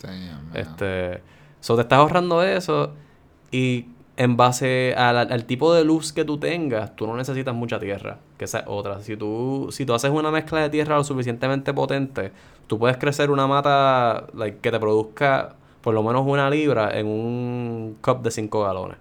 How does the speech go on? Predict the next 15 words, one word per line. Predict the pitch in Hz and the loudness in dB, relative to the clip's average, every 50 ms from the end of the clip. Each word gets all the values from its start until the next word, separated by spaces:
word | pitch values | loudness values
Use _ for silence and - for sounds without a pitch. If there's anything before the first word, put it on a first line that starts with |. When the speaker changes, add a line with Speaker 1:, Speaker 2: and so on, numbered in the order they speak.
| - _ _ _ _ _ _ _ _ _ _ _ _ _ - - - - - | -20 _ _ _ _ _ _ _ _ _ _ _ _ _ -20 -20 -16 -8 -4
Speaker 2:
con | 110 107 107 107 | -2 0 0 0
luces | 107 110 113 - - 135 127 113 117 - - - | 0 0 0 0 0 2 0 0 -2 -6 -14 -14
buenas. | 107 101 101 104 98 92 87 85 - - _ _ - | -8 -4 -4 -2 -4 -4 -8 -12 -18 -20 _ _ -16
Speaker 1:
Ajá. | 117 110 104 98 90 71 - | -14 -12 -12 -12 -14 -14 -10
Speaker 2:
So, | - - 120 117 117 113 113 110 110 110 107 104 - - - - - - _ _ _ _ | -4 0 2 4 4 4 4 4 2 0 -2 -4 -6 -10 -18 -20 -20 -20 _ _ _ _
si | - 127 | -4 -2
tú | 117 120 | 0 0
encuentras | 120 117 156 147 160 165 160 | 2 2 0 2 4 4 4
un | 165 | 4
buen | 156 160 160 160 | 2 0 2 2
balance | 160 156 165 165 170 165 - 160 143 139 - 123 | 4 4 4 4 2 2 0 2 2 2 2 0
entre | 120 113 - 123 123 117 | -2 -2 0 2 2 4
luces | 123 143 165 165 - - 135 131 127 123 127 - - | 4 4 2 2 0 0 0 0 0 -2 -4 -8 -10
y | - 123 120 | -8 -8 -6
tierra, | 117 139 151 160 156 147 127 120 113 107 104 104 - | -2 0 2 2 2 2 2 0 0 0 0 -2 -4